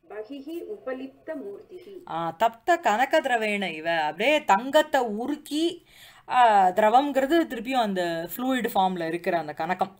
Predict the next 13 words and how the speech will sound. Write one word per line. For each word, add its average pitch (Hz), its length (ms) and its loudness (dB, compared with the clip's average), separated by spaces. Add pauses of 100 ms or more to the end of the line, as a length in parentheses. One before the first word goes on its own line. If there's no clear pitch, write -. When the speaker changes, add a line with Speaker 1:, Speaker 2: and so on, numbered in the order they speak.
Speaker 2:
கோல்டு. 180 420 -2 (500)
தப்தம்னா 262 840 0 (120)
நல்ல 214 600 4 (380)
எரிக்கப்பட்ட, 220 760 2
அதாவது 202 340 -2
சூடாக்கப்பட்ட, 254 960 2 (100)
தப்த 220 420 2
கனக 269 520 0
திரவேண 220 520 2
இவ 185 420 0 (420)
பகிஹி 285 680 -2
உபலிப்த 320 560 2
மூர்த்திஹி. 190 640 -8